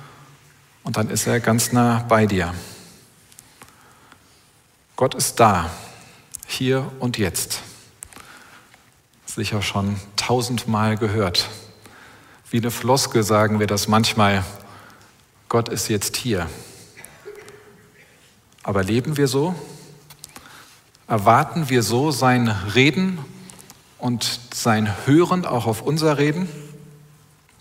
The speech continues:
Gott sucht solche, die auf ihn hören. Menschen, die danach fragen, was ist eigentlich Gott wichtig? Was bewegt ihn? Wir sind ja schnell dabei, Gott unsere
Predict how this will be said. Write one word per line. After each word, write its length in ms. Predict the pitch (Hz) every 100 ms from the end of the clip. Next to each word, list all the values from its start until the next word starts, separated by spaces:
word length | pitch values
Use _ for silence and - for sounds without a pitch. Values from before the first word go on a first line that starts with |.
| _ _ _ _ _ _ _ - - _ _ _ - - - - - - - - - _ _ _
Gott 240 | - 151 147
sucht 380 | 165 208 - -
solche, 400 | 143 151 - 147
die 140 | 147
auf 200 | 135 135
ihn 140 | 143
hören. 340 | 117 117 92 85 - - - - -
Menschen, 440 | 120 151 - 151
die 120 | 131
danach 320 | 131 123 117
fragen, 540 | - - 123 160 165 131
was 180 | 131 -
ist 180 | -
eigentlich 540 | - 120 127 127 - -
Gott 340 | 143 - 110
wichtig? 580 | 117 - - 95 - - - - - - -
Was 220 | 131 -
bewegt 600 | 147 127 156 151 147 -
ihn? 320 | 208 185 90 80 - - - - - - - - _ - _ - - -
Wir 100 | 110
sind 200 | 113 107
ja 100 | 101
schnell 320 | - 117 131
dabei, 360 | 120 110 113
Gott 240 | 110 113 104
unsere 480 | - 107 104 104